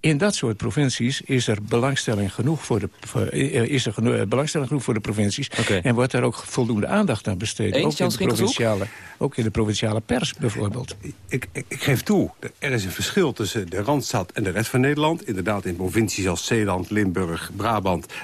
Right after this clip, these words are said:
Speaker 3: leeft de provincie meer. Maar ook in die provincies zie je toch een soort slijtage, als ik het zo mag noemen, van de belangstelling. Over de langere termijn gezien zie je bijvoorbeeld, en dat is een heel hard cijfer... de opkomst bij verkiezingen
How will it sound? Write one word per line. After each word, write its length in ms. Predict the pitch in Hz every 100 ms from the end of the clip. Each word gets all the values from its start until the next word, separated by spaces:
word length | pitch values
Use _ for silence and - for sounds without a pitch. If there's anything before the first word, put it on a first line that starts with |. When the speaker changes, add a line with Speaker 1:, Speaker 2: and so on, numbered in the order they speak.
| -
Speaker 3:
leeft 360 | 95 135 127
de 80 | 113
provincie 480 | 98 92 92 - 95
meer. 340 | 95 127 160 - - -
Maar 160 | 87 87
ook 220 | 175 185
in 160 | 113 90
die 140 | 87
provincies 600 | - 131 131 123 - 170 -
zie 120 | 135
je 60 |
toch 140 | 101 101
een 60 |
soort 260 | 90 110 82
slijtage, 840 | - 117 85 - 156 147 117 98 - - - -
als 120 | 107
ik 40 | 104
het 120 | -
zo 160 | 110
mag 160 | 82 80
noemen, 240 | 98 78 - -
van 200 | 151 104
de 80 |
belangstelling. 760 | 82 85 95 143 - 151 156 180 - - -
Over 220 | 113 98
de 80 | 98
langere 560 | 90 123 156 156 127 -
termijn 460 | 101 90 117 135
gezien 320 | 120 110 117
zie 200 | 113 139
je 80 | 113
bijvoorbeeld, 680 | 87 90 117 127 123 127 127
en 60 |
dat 80 | 101
is 140 | - -
een 80 | 95
heel 200 | 123 151
hard 200 | 85 87
cijfer... 480 | - 110 120 156 135 - - -
de 180 | - -
opkomst 600 | 165 - 135 156 - 135
bij 160 | 107
verkiezingen 540 | 90 - 123 101 101